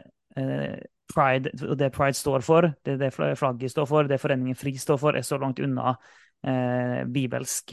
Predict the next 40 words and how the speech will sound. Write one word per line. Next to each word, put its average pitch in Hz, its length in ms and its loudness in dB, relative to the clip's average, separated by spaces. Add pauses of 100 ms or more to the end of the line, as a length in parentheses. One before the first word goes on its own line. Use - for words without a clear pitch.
eh, 131 320 2
virkelighet, 139 640 0
så 143 160 -2
langt 135 240 -2
unna, 131 400 0 (320)
eh, 135 160 0
kristen 143 320 0
tenkning, 151 480 0
at 127 80 -2
det, 135 140 2 (180)
eh, 143 80 -2
som 160 160 0
en 147 80 2
kristen 156 320 0
så 156 80 -6 (320)
er 147 80 0
en 135 80 -2
faktisk 135 240 0
nødt 123 160 -4
til 139 160 0
å 143 80 4
være 156 160 6
imot 175 240 2
det. 180 160 4 (340)
Igjen, 156 320 4
ikke - 220 -6
for 147 80 0
at 147 80 -2
vi 156 80 2
først 151 180 -2
og 143 60 0
fremst 143 180 2
er 135 60 4
imot 139 180 2
noen 147 80 -2
ting, 175 160 4
men 143 160 4
fordi 143 220 -2
at - 80 -10
vi 143 80 -2